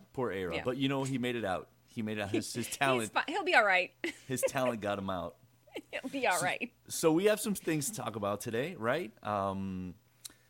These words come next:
Speaker 1: first and foremost, I think this one is literally something that we just found out last night, and, uh, I, they sent out a press <laughs> release, like, right as we were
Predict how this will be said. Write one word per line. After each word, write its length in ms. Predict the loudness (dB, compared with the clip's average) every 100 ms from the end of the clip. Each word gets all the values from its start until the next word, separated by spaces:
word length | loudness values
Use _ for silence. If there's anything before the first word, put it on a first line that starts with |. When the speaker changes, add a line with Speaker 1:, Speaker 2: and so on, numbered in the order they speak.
| _
Speaker 1:
first 240 | -2 -2
and 80 | -2
foremost, 320 | -4 -2 0 -2
I 60 |
think 160 | -2 -2
this 120 | -2
one 120 | -2
is 160 | -4 -2
literally 380 | -2 0 0 0
something 280 | -4 -6
that 120 | -6 -6
we 80 | -6
just 240 | -6 -6
found 240 | -4 -2
out 160 | -2 -2
last 300 | -4 -4 -6
night, 320 | -6 -6 -6 -10
and, 320 | -10 -8 -6
uh, 380 | -4 -4 -4 -6 -12
I, 160 | -14 -14 _
they 100 | -10
sent 220 | -6 -4 -4
out 60 |
a 40 | -4
press 320 | 0 0 2
<laughs> 0 |
release, 420 | -2 -2 2 0
like, 240 | 0 -8 -8
right 200 | -4 -2 -2
as 180 | -4 -6
we 120 | -4
were 180 | -2